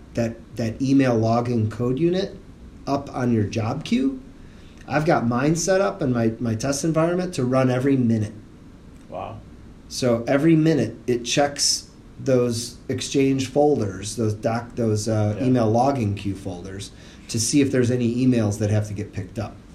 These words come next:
Speaker 2: I wonder if that would, uh, inhibit some performance though, if, if there's high volume with
Speaker 1: Well,
Speaker 2: every minute.
Speaker 1: every minute,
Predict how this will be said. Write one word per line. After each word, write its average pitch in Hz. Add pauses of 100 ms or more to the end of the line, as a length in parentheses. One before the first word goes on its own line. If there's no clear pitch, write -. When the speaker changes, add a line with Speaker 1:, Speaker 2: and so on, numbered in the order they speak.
(140)
Speaker 2:
I -
wonder 170
if -
that 139
would, 120 (380)
uh, 104 (440)
inhibit 123
some 107 (100)
performance 117
though, 98
if, 92 (840)
if 101
there's 104
high 110
volume 104 (640)
with 107
Speaker 1:
Well, 131
Speaker 2:
every 107
minute. 101 (200)
Speaker 1:
every 139
minute, 131